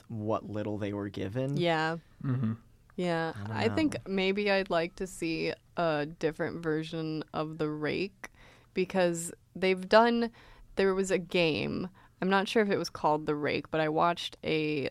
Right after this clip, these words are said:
Speaker 2: Let's Play where they titled it themselves as The Rake, and it was essentially this guy hunting some kind of, uh,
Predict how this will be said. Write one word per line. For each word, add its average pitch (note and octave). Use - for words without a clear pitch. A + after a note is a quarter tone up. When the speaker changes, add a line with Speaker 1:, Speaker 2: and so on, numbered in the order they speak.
Speaker 2:
Let's -
Play D3+
where D3
they C#3+
titled E3+
it F3+
themselves D#3+
as F3
The F3
Rake, F3
and F3
it D3+
was D#3+
essentially E3
this D#3
guy D#3
hunting D#3
some D#3+
kind D#3
of, C#3+
uh, -